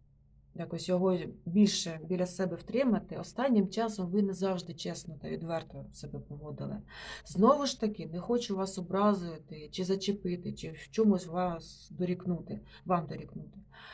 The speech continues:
Ми з вами аналізуємо ситуацію і дивимося на неї з усіх сторін, а не тільки з приємних для вас, так? Адже потрібні зміни. Нам відразу карти про це заявили аж з порогу, такі: "Агов, та тут уже все мохом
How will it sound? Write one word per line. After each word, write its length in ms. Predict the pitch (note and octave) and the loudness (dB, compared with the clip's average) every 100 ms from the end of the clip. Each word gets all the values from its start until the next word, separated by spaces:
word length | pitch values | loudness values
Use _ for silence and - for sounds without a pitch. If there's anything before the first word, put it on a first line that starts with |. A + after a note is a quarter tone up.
| - - - - | -16 -16 -16 -4
Ми 200 | F#3+ A3 | 4 6
з 80 | G#3+ | 6
вами 340 | G3+ A3 G#3+ F#3+ | 6 8 6 4
аналізуємо 720 | F#3 F#3+ G3 G3 G#3+ G#3+ F3+ | 2 2 2 0 2 2 0
ситуацію 680 | - F3+ G3 A#3 C4+ - F3+ | -4 -6 -2 0 0 -4 -8
і 140 | E3+ | -6
дивимося 680 | E3 G3+ G3 F3+ F3+ - F3 | -6 -2 -2 -2 -4 -6 -8
на 120 | E3+ | -6
неї 420 | E3+ F#3+ F#3+ F3+ F3 E3 - - | -4 -2 0 0 -2 -8 -6 -2
з 40 | |
усіх 300 | F#3+ - A3 | 0 2 0
сторін, 480 | G#3 G3 F#3+ F3 - - - - - - | 2 0 0 -2 -6 -14 -20 -20 -18 0
а 120 | F3+ | 6
не 120 | G3 | 6
тільки 320 | G3 A#3 G#3 | 8 8 8
з 80 | G3 | 6
приємних 560 | G#3 G#3 G#3 F#3 E3+ D#3+ | 8 10 12 10 4 -2
для 180 | D#3+ | -4
вас, 300 | D#3 D3 C#3 | -4 -6 -10
так? 300 | - G3 A#3 | 0 2 2
Адже 240 | F3 F3+ G3+ | 0 0 0
потрібні 420 | G3 G3 G3+ F#3+ | 0 2 4 4
зміни. 600 | F#3+ F3+ G3+ F#3 E3+ D3+ - - G#3+ G3 - - | 4 6 6 6 2 -4 -12 -16 -12 -12 -14 -4
Нам 320 | F3+ G3+ A#3+ | 2 6 6
відразу 440 | G#3 F#3+ G#3 F#3 | 6 6 6 4
карти 380 | F#3 G3+ G#3 F#3+ | 4 2 2 0
про 160 | - E3+ | -4 -8
це 560 | - F#3+ G3 F#3 E3+ E3 D#3 D3+ D3+ - | -2 0 2 2 0 -4 -6 -8 -10 -14
заявили 680 | - F3 F3 G#3 F#3+ F3 E3 | -4 0 4 6 6 4 -2
аж 140 | E3+ | -4
з 60 | - | -2
порогу, 400 | - G3+ E3+ C#3 | 4 6 6 2
такі: 240 | D#3 - | -6 -4
"Агов, 500 | E3+ D#3 G3+ A#3+ - | -4 6 12 12 10
та 140 | - - | 2 2
тут 220 | G#3+ G#3 | 2 2
уже 340 | D#3 E3+ D#3+ D3 | 0 -2 -2 -4
все 160 | - | -4
мохом 600 | E3 G3+ F#3+ C#3+ D3 C3+ | 4 6 6 2 -8 -10